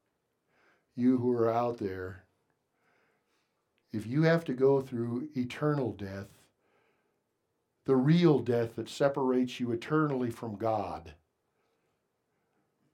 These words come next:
you'll be doing that voluntarily. It's on you.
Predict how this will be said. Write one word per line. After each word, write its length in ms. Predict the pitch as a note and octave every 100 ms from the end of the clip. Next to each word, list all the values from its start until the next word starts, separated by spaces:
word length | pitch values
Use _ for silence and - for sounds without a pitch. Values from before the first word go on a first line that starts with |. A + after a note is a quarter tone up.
| _ _ _
you'll 200 | A2+ C3+
be 180 | C#3 C3
doing 340 | B2 C#3+ C3+
that 220 | A#2 A#2 G2+
voluntarily. 840 | B2 B2 G#2+ G2 B2+ G#2 D#2 - - _ _ _ _ _ _ _ _ _ _ _ _ _ _ _ _ _ _ _ _ _ _ _
It's 200 | A#2+ A#2+
on 260 | C#3+ D#3 C3
you. 380 | B2+ C#3+ G#2